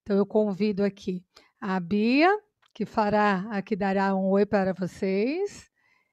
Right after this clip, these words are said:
e a nossa coordenadora, a nossa diretora Adriana.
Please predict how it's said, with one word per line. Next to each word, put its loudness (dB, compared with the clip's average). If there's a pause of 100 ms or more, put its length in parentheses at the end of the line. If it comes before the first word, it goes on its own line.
(580)
e 0
a 4
nossa 0
coordenadora, 0
a 4
nossa 2
diretora 0
Adriana. -2